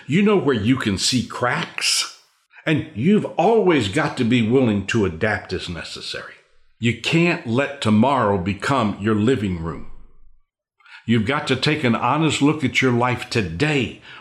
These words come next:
Where do I need to start? Where can I go? What do I need to do to strengthen my foundation as a leader?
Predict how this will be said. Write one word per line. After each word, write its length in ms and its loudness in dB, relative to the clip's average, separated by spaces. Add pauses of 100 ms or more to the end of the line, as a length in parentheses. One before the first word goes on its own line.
(120)
Where 260 2
do 360 0
I 280 2
need 320 2
to 100 -4
start? 540 -4 (420)
Where 260 2
can 320 0
I 260 0
go? 360 0
What 260 0
do 300 -2
I 320 2
need 320 2
to 100 -2
do 460 2
to 160 2
strengthen 760 0 (220)
my 380 2
foundation 880 -2
as 300 -8
a 60 -6
leader? 400 -16